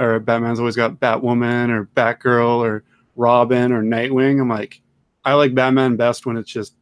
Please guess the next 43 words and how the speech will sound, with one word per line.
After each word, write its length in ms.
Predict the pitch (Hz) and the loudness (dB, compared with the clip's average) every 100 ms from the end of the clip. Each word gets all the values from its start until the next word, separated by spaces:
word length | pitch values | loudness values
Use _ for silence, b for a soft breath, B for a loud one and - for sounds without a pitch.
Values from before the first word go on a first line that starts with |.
| - | -10
Batman. 560 | 110 117 139 143 151 - _ _ _ _ _ _ | -4 -2 -2 -2 -4 -12 _ _ _ _ _ _
And 100 | 127 | -2
I 60 | 127 | 2
like 240 | 131 135 - | 4 2 2
the 120 | 131 | 2
way 240 | 123 127 | 4 2
they 180 | 123 117 | 2 0
did 300 | 107 127 120 | -4 -6 -4
it 120 | 120 | -4
with 160 | 117 104 | -8 -8
these 180 | 117 104 | -8 -6
other 180 | 110 107 | -6 -6
characters 400 | 120 113 123 107 | -6 -6 -8 -6
where 120 | 110 | -4
they 100 | 113 | -4
weren't 240 | 113 120 | -2 -4
really 480 | 120 117 110 110 _ - | -4 -4 -2 -6 _ -20
there. 680 | 117 117 117 127 127 127 - _ _ - | -4 0 2 2 2 0 -4 _ _ -12
You 100 | 117 | -12
feel 300 | - 127 123 | -2 2 4
like 240 | 123 117 - - | 4 0 -6 -12
you're 240 | 127 120 | -2 -2
the 80 | 117 | 0
one-man 460 | 117 120 117 113 113 | -2 0 0 -2 -2
army 420 | 117 123 131 131 | -2 0 2 2
Batman. 460 | 131 135 139 139 | 2 2 0 0
That's 200 | 131 113 | 0 -4
what 120 | 127 113 | -4 -4
I 80 | |
like. 440 | 107 110 143 - _ _ _ _ _ _ _ | -4 -4 -4 -6 _ _ _ _ _ _ _
And 440 | 127 120 117 117 127 _ | -4 -2 0 -4 -6 _
the 120 | 127 | -10
parts 360 | - 131 123 - | -2 -2 -2 -2
where 80 | 120 | -4
you 80 | 113 | -4
play 260 | - 123 | -2 2
as 120 | 131 - | 0 0
Catwoman 480 | 139 139 139 143 | -2 0 0 0
are, 160 | 123 110 | -2 -4
like, 220 | 107 107 | -8 -10
totally 340 | - 127 120 120 | -4 -2 0 -2
removed 560 | 117 120 127 123 123 | -2 -2 -2 -2 -6
from 460 | - 131 120 117 | -10 -6 -4 -6